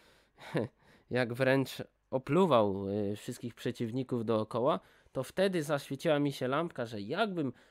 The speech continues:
kiedyś był jakoś dużo bardziej opiniotwórczy, to pewnie będę miał kozła ofiarnego. I tak było, tak jest przez <laughs> bardzo długi czas. Luny Mati atakowany przeze mnie z każdej strony, w tier listach stawiany w jakieś tam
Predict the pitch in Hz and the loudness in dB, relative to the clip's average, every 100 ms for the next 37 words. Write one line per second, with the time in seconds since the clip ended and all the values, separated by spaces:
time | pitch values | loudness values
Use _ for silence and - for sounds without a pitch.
0 | _ _ 156 151 147 127 127 123 123 131 | _ _ -4 -2 -2 -4 -2 0 0 -4
1 | 120 135 135 131 135 127 120 120 113 110 | -4 -4 -2 0 0 0 -2 -2 -2 -2
2 | 135 - 131 110 - 147 - 123 110 _ | -6 -2 -2 -2 -2 -4 -4 -8 -8 _
3 | - 165 139 139 120 _ _ _ 123 151 | -2 -2 -2 -6 -8 _ _ _ -8 -2
4 | 147 127 127 117 - 135 123 110 113 123 | 0 0 -4 -4 -6 -6 -2 -2 0 -2
5 | 127 214 226 214 - _ _ 453 403 247 | 0 2 2 -2 -6 _ _ -2 4 6
6 | 185 139 - _ _ _ _ - 139 135 | 6 2 -4 _ _ _ _ 2 4 6
7 | 156 135 101 - 117 117 - 127 117 131 | 6 6 2 0 0 0 -2 -2 2 2
8 | - - 104 107 120 - 131 120 123 110 | 0 -8 -8 -6 -4 -2 -2 -2 -2 -2
9 | 117 131 - 120 104 107 117 110 107 - | 2 2 4 2 2 0 -2 -4 -6 -8
10 | - - _ _ - 226 196 - 151 143 | -20 -20 _ _ 6 8 6 4 2 4
11 | 139 127 - 123 131 113 110 - 135 110 | 2 -2 -6 -6 -4 -6 -6 -6 -6 -8
12 | 107 - 165 147 123 - 147 147 160 143 | -12 -4 -2 -2 -4 -2 -2 0 -2 0
13 | 127 120 - 127 135 127 120 110 117 117 | -2 -2 -2 0 2 2 0 0 -2 -4
14 | - 110 | -6 -6